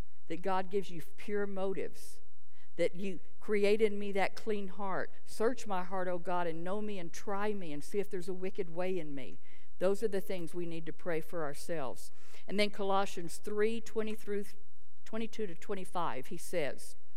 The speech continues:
"Servants, you're to obey in all things your masters according to the flesh,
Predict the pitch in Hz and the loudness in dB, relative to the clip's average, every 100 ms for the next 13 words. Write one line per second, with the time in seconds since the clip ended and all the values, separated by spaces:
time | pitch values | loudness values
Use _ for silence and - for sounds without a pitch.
0 | - - - - - - - 226 233 247 | 0 0 0 0 0 0 2 2 2 2
1 | 240 208 190 - 254 180 185 170 196 208 | 0 0 0 0 0 0 0 2 2 2
2 | 180 147 175 214 247 - 233 226 208 190 | 0 0 0 0 0 0 0 0 0 0
3 | 170 185 208 226 - - 170 175 - 165 | 0 -2 -2 0 0 0 0 0 0 0
4 | - 208 202 202 196 220 196 - 185 165 | 0 0 0 0 0 0 0 0 0 0
5 | 98 - - | 0 0 0